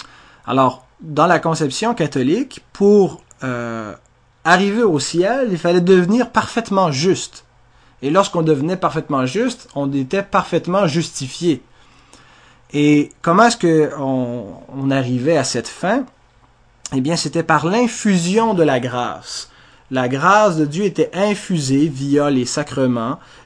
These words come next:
via les bonnes œuvres et toutes sortes de moyens, les indulgences et tout cela. Et ça produisait une justice dans le chrétien. Alors, la foi en faisait partie, la foi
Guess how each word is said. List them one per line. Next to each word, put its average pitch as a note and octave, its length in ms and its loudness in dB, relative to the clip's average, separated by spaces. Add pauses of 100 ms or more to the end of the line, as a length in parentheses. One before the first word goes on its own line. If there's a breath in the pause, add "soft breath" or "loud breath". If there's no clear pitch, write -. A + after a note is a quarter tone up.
via C#3 280 2
les C#3 100 2
bonnes C3+ 380 -2
œuvres B2 360 -4
et A#2+ 80 -8
toutes E3 200 -8
sortes F3 280 -4
de C#3+ 100 -2
moyens, C3+ 680 0
les A#2+ 220 0
indulgences B2+ 640 -2
et A2 40 -12
tout - 140 -14
cela. B2 380 -8 (500 loud breath)
Et F#3 360 2 (420)
ça - 200 -4
produisait D#3+ 1000 2
une D3 200 2
justice D#3 1040 0 (400 soft breath)
dans D#3+ 580 2
le C#3 200 0
chrétien. C3 500 -4 (1500 loud breath)
Alors, A2+ 160 -4
la B2+ 180 0
foi F#3+ 260 4
en F3+ 60 4
faisait D3 260 2
partie, D3 480 -6
la D#3+ 160 -4
foi B2 600 -6